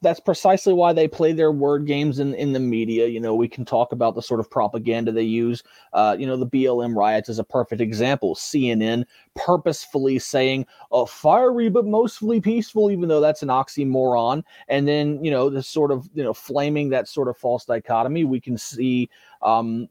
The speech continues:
you know, the, the way they, during the pandemic, changed the definition of pandemic, changed the definition of vaccine, changed the definition of this, that, and the third. It's all about conditioning people through language.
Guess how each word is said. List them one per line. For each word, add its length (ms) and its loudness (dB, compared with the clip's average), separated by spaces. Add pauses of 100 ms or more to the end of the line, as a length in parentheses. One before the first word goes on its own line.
you 80 -6
know, 140 0
the, 240 -4
the 80 2
way 240 0
they, 340 -2
during 300 -2
the 80 -4
pandemic, 580 -2
changed 400 -4
the 80 -4
definition 560 -4
of 80 -18
pandemic, 520 -2
changed 360 -2
the 60 -2
definition 500 -2
of 80 -2
vaccine, 560 -2
changed 320 -4
the 80 -2
definition 560 -4
of 80 0
this, 200 -4
that, 200 2
and 80 -6
the 60 -8
third. 400 2 (320)
It's 240 0
all 260 2
about 380 2
conditioning 840 -2
people 560 0 (280)
through 480 0
language. 960 -2